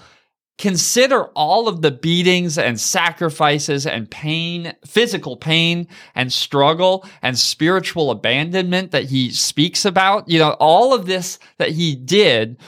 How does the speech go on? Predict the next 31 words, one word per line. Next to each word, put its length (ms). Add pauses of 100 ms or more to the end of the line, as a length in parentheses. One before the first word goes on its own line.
(180)
was 180
a 80
continued 920
reflection 560
of 100
that 240
zealousness, 640
but 160
on 140
the 180
other 280
side 400
of 140
that 360
conversion 520
experience. 320
I 160
think 220
that 100
that's 220
a 80
striking 760
thing 280
to 100
keep 260
in 100
mind 420 (320)
when 120
you're 120
considering 580
Paul. 380